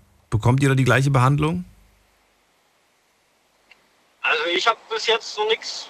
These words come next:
Speaker 2: keinen Unterschied gemerkt, wenn ich ehrlich bin. Also ich war bei der Bundeswehr, das heißt freie Heilfürsorge.
Speaker 1: Ja.
Speaker 2: Und da wurde ich genauso behandelt wie jetzt auch, ne?
Speaker 1: Ja, ich mein das eher auf solche, so, das sind so kleine, feine Unterschiede. Das ist wie, oh, Sie sind Privatpatient, dann werden Sie vom Chefarzt betreut.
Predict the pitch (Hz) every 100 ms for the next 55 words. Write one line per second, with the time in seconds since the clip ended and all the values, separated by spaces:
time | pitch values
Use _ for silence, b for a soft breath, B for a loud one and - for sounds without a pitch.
0 | - 208 233 214 - 226 - 214 240 185
1 | 156 143 143 147 180 208 170 160 160 -
2 | - 165 180 180 170 165 185 226 214 220
3 | 202 165 170 170 165 160 180 226 196 214
4 | 220 - - - - 104 101 - - 139
5 | 151 170 - - 160 175 - 160 180 185
6 | 180 175 180 175 - 180 160 - 123 -
7 | - B B - - 92 92 107 135 170
8 | 202 165 131 165 127 123 135 135 123 117
9 | - 123 127 156 143 - 139 160 143 139
10 | 151 98 98 87 87 78 64 104 131 135
11 | 139 131 - 143 127 139 135 127 143 143
12 | 147 160 151 127 131 131 127 123 117 107
13 | - 78 - - - 71 - -